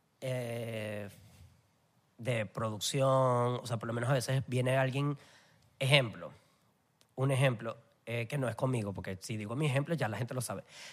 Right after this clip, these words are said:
Pero ponte tu ejemplo, viene una persona que quiere invertir en nosotros, invierte en nosotros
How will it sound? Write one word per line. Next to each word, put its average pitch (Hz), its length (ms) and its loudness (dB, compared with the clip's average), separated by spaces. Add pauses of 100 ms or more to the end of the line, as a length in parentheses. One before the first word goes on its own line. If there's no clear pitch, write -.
(120)
Pero 135 180 2
ponte 147 180 2
tu 147 100 4
ejemplo, 117 480 2 (160)
viene 139 240 6
una 160 180 6
persona 147 400 2
que 151 80 -4
quiere 117 140 -2
invertir 120 340 -2
en 117 80 -2
nosotros, 101 440 -4 (580)
invierte 113 420 -2
en 113 80 2
nosotros 98 420 -2